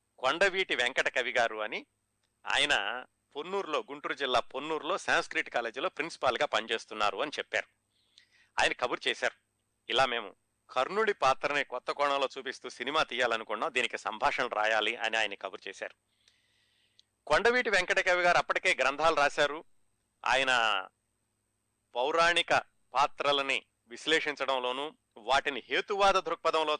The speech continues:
చూడడంలోనూ చాలా ప్రసిద్ధి. హేతువాద ఉద్యమాల్లో ఆయన ప్రముఖ పాత్ర పోషించారు, ఆయన అందరికీ తెలుసు సాహితీ లోకంలోనూ. కాకపోతే ఆయనకి సినిమాల మీద ఏమాత్రం ఆసక్తి లేదు.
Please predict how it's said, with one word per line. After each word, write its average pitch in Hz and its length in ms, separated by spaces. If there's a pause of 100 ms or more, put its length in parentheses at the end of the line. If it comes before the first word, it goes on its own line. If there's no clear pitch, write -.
చూడడంలోనూ 139 680
చాలా 120 140
ప్రసిద్ధి. 120 560 (640)
హేతువాద 180 460
ఉద్యమాల్లో 151 720
ఆయన 131 280
ప్రముఖ 127 320
పాత్ర 131 380
పోషించారు, 123 720 (1160)
ఆయన 131 120
అందరికీ 123 340
తెలుసు 127 400 (100)
సాహితీ 120 400
లోకంలోనూ. 107 520 (920)
కాకపోతే 185 400
ఆయనకి 165 380
సినిమాల 190 440
మీద 180 160
ఏమాత్రం 160 520
ఆసక్తి 131 440
లేదు. 120 260